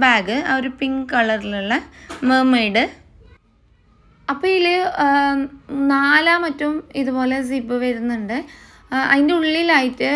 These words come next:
ബോക്സ് വരുന്നുണ്ട്, അതേപോലെ തന്നെ കിറ്റും വരുന്നുണ്ട്. അപ്പോൾ ഇതൊരു സെറ്റായിട്ടാണ് വരുന്നുള്ളത്. ഉം, അത്യാവശ്യം നല്ല ക്വാളിറ്റി ഉണ്ട്. ഈ ഒരു,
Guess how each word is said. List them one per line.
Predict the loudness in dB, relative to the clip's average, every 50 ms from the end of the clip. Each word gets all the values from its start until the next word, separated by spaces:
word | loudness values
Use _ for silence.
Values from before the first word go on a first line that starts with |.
| -2 -4 -4 -2 0
ബോക്സ് | 0 0 0 -2 -4 -6 -4
വരുന്നുണ്ട്, | -2 0 0 0 -2 -2 -4 -4 -4 -4 -4 -4 -4 -4 -2 -2
അതേപോലെ | 0 0 -2 -2 -2 -2 -2 0 -2
തന്നെ | -2 -2 -2 -4 -4 -4 -4
കിറ്റും | -4 -4 -2 -2 -2 0 0 2 0
വരുന്നുണ്ട്. | 0 -2 -4 -6 -8 -8 -10 -12 -14 -18 _ _ _ _ _ _ _ _ _ _ _ _ _ _ _ _ _ _ _ _ -4
അപ്പോൾ | 0 0 0
ഇതൊരു | 2 2 0 0 0 0 -2 0
സെറ്റായിട്ടാണ് | 0 0 0 0 -2 -4 0 4 4 4 4 2 2 0 2 2 2 2 2
വരുന്നുള്ളത്. | 0 0 0 0 -2 0 0 -2 -2 -2 -2 -2 -2 -4 -4 -8 -14 -20 -20 -20 -20 _ -4 0
ഉം, | 0 2 4 4 2 2 0 -2
അത്യാവശ്യം | -2 0 2 0 2 2 0 0 2 2
നല്ല | 2 2 0 0 4
ക്വാളിറ്റി | 4 4 4 4 2 0 -2 0 0
ഉണ്ട്. | 0 0 0 0 0
ഈ | 0 0 0
ഒരു, | 0 0